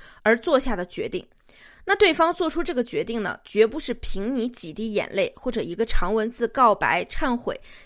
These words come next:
亲朋好友的劝说就能被改变的。那么为什么你分手后努力了那么久，你们还是复合不了呢？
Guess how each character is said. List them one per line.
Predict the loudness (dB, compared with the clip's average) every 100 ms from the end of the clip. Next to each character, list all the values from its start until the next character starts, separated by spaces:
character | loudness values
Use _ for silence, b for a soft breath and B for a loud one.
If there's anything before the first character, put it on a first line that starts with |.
| -8
亲 | -4 0
朋 | 0
好 | 2
友 | 2
的 | 0
劝 | -4 -2 -2
说 | -2 -4 -4
就 | -4
能 | -2
被 | -2 -4
改 | -6 -8
变 | -6 -6
的。 | -8 -16 _ _ B B B
那 | 0 2
么 | 2 B B B
为 | 4 6 8
什 | 4 2
么 |
你 | 0 -4
分 | 0 0 2
手 | 0 -2
后 | -2 -2
努 | -2 -4
力 | -4
了 | -4
那 | -2
么 | -2
久， | -2 -4 -6 -6
你 |
们 | -6
还 | -2 -2 -2
是 | -4
复 | -8
合 | -8 -4
不 | -2
了 | -4 -6
呢？ | -14